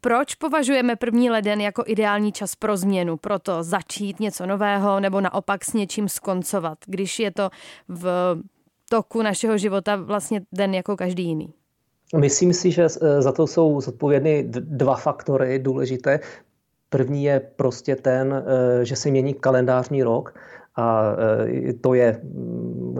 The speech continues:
Speaker 2: předěl prostě, ať chceme nebo nechceme, i v našich myslích, i v našich kalendářích. A druhý, eh, druhý předěl velký jsou ty Vánoce. Eh, ty Vánoce, kterým jsme se věnovali minule a které, ať chceme nebo nechceme, prostě jsou něčím výjimečným. Eh, jsou, jsou něčím výjimečným, eh, co se týče, eh,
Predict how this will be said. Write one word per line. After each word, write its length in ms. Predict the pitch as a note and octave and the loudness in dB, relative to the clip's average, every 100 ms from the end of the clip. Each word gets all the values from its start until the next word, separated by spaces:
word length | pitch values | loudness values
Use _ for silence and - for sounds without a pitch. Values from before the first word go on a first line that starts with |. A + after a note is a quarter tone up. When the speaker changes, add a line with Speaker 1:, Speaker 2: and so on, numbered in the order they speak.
| - | -8
Speaker 2:
předěl 480 | - D3+ B2 A#2 A2+ | -2 0 4 4 4
prostě, 380 | A2 A#2+ A2+ B2+ | 2 -4 -2 -2
ať 100 | A#2+ | -2
chceme 280 | - B2+ B2+ | -2 0 2
nebo 180 | A#2+ | 0
nechceme, 500 | A2+ A2+ - C#3 C3+ E3+ - - | 0 -4 -2 0 0 -4 -14 -4
i 60 | - | 0
v 40 | C#3 | 0
našich 300 | C3+ - C3 | 0 -2 0
myslích, 400 | C3+ - C3+ C3 | 0 0 -2 0
i 60 | |
v 40 | C3 | -2
našich 260 | B2+ - | -4 -6
kalendářích. 760 | - C3 C3 B2+ C3 B2+ E3 - - - - | -2 0 0 -2 -2 -4 -8 -12 -20 -20 -8
A 60 | B2 | -4
druhý, 400 | D3 D#3+ G3 F3 | 0 2 2 4
eh, 200 | D#3+ D#3 | 4 4
druhý 240 | C#3+ E3 | 4 2
předěl 300 | F3 E3+ E3+ | 2 4 4
velký 200 | E3 E3 | 4 2
jsou 160 | E3+ E3+ | 2 4
ty 100 | E3+ | 4
Vánoce. 460 | D#3+ D#3+ D#3+ G#2 G2+ B2+ | 4 2 -2 -8 -4 -2
Eh, 40 | |
ty 100 | B2 | 0
Vánoce, 340 | C#3 D3 D#3 - | 0 0 -2 -4
kterým 260 | - D3+ | -6 -4
jsme 80 | C#3+ | -4
se 160 | C#3+ D#3 | -2 0
věnovali 340 | D3 D3+ D#3+ | 2 2 4
minule 400 | E3 C3+ B2+ D3+ - - - - - - | 4 2 2 2 -2 -18 -20 -20 -12 -6
a 60 | |
které, 340 | B2 - E3 F3 | -6 0 4 4
ať 180 | - E3 | 2 -4
chceme 340 | - F3+ F3+ | -4 0 2
nebo 200 | F3+ F3 | 0 0
nechceme, 380 | D3+ - D3 E3 | -2 -4 -2 -2
prostě 360 | E3 D#3+ - | -2 0 0
jsou 280 | D#3 - E3+ | -2 2 2
něčím 320 | E3 D#3+ F3 | 2 -2 -2
výjimečným. 580 | D3+ D3+ C#3 - A2+ A2 G#2+ | 0 -2 -4 -4 -6 -4 -4
Eh, 80 | |
jsou, 220 | A#2 D#3+ E3+ | 0 0 2
jsou 180 | - | 2
něčím 280 | D#3+ D3+ E3+ | 2 2 0
výjimečným, 520 | D#3 D3+ D3+ E3 D3+ D3 - - - - | 2 0 -2 -2 -2 -2 -10 -20 -8 2
eh, 260 | D3+ C#3+ | 4 4
co 120 | C#3 | 2
se 140 | C#3 D#3 | 2 2
týče, 340 | - D3 - | 0 -4 0
eh, 220 | A2 G2 | 2 2